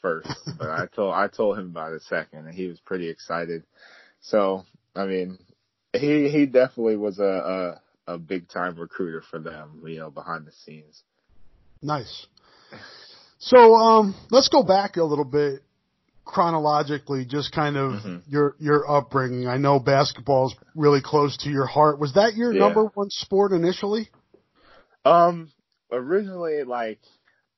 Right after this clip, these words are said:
Speaker 1: I had been playing both since football and basketball ever since, like, kindergarten, first grade. But when I got up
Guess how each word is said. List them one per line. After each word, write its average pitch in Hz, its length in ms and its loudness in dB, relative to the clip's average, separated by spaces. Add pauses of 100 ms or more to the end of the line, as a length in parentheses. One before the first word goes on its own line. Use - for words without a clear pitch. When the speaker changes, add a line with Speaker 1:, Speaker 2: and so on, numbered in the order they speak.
(340)
Speaker 1:
I 139 220 -6
had 147 140 -8
been 127 200 -18
playing 113 480 -10
both 98 300 -6 (500)
since 95 340 -12 (500)
football 101 320 -4
and 98 140 -8
basketball 95 480 -6
ever 90 200 -10
since, 87 280 -20
like, 80 320 -10 (480)
kindergarten, 90 640 -8 (100)
first 90 260 -8
grade. 85 420 -8 (400)
But 98 380 0 (100)
when 90 540 -12
I 98 100 -6
got 104 220 -4
up 104 200 -8